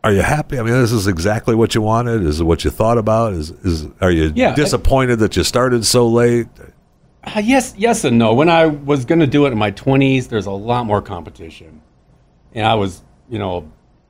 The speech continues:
Speaker 2: I looked like every other actor at that age, basically. So there's a lot more competition back then,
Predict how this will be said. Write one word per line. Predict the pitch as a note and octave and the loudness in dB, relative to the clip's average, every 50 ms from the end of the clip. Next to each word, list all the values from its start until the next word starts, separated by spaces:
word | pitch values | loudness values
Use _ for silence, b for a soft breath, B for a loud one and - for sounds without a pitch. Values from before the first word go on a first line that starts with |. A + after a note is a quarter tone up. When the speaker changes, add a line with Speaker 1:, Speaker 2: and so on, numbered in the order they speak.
| _ _ - | _ _ -2
Speaker 2:
I | A2+ | 0
looked | A#2+ C3 C3 C3 | 0 0 0 0
like | C3 A2+ G#2 | 0 0 0
every | A2 G2+ G2 F#2+ | -2 -4 -4 -4
other | F#2 F#2+ F2+ F2+ E2+ | -6 -6 -8 -8 -10
actor | E2 E2 E2 - - F2+ E2+ F2+ | -10 -12 -12 -12 -12 -12 -10 -12
at | F2 E2 | -12 -10
that | - F#2 F2+ | -8 -8 -6
age, | F#2 F2+ F2+ F2+ F2 - - _ _ | -6 -8 -10 -10 -14 -16 -20 _ _
basically. | G2 F#2 F2+ - - - F2 F2 F2 | -12 -12 -12 -16 -14 -12 -12 -12 -12
So | - - A2+ G#2 F#2+ | -4 -2 -2 -2 -2
there's | F#2+ A2 C3 C3 A#2+ | -2 0 0 0 2
a | C3 | 2
lot | C#3 D#3 D#3+ | 2 2 2
more | C3+ A#2+ A2 | 4 2 0
competition | - - C3 G#2+ F#2+ - - C3 B2+ - D3+ | 0 -4 -6 -8 -8 -6 -6 -6 -6 -4 -6
back | C3+ C#3+ D3 D3 - | -4 -4 -6 -6 -8
then, | D#3+ D#3 D#3 D#3 D#3+ D#3 | -10 -10 -8 -8 -10 -12